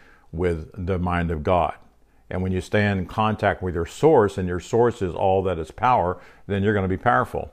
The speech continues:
right? And so that's important for us to understand that. The, the disciples came along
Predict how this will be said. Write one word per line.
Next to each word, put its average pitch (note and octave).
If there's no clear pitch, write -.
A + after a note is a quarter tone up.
right? F#2
And F2
so F#2
that's G2
important F#2+
for F#2
us F2
to F2+
understand F2
that. D#2
The, E2+
the G2
disciples A#2
came G2+
along F#2